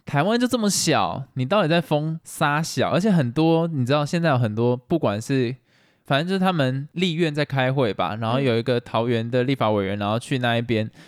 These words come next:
Speaker 1: 然后就他们就跟他讲说，“哎，你是桃园人呢，你干嘛来开会？你应该自己在家休息啊。”就讲这种，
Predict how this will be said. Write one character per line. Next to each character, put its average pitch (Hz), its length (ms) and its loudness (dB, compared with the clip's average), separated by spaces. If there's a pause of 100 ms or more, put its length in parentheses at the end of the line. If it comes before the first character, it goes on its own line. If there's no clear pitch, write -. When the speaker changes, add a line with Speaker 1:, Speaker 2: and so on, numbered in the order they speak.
(100)
Speaker 1:
然 117 120 0
后 127 40 2
就 135 160 2
他 135 100 0
们 123 100 0
就 123 80 -2
跟 123 120 0
他 117 120 0
讲 113 220 -4
说 113 240 -2
，“哎， 170 80 2
你 147 140 -2
是 143 100 -4
桃 113 240 -2
园 113 100 0
人 104 200 -2
呢， 107 80 -6
你 107 120 -6
干 139 160 -2
嘛 104 120 -2
来 104 120 -6
开 113 220 -4
会？ 123 100 0
你 110 140 -6
应 135 80 -8
该 151 140 -6
自 151 120 -8
己 127 60 -2
在 123 160 -2
家 123 180 0
休 117 260 0
息 90 280 -8
啊。” 101 100 -8
就 214 140 -4
讲 233 260 -2
这 302 120 0
种， 277 200 -2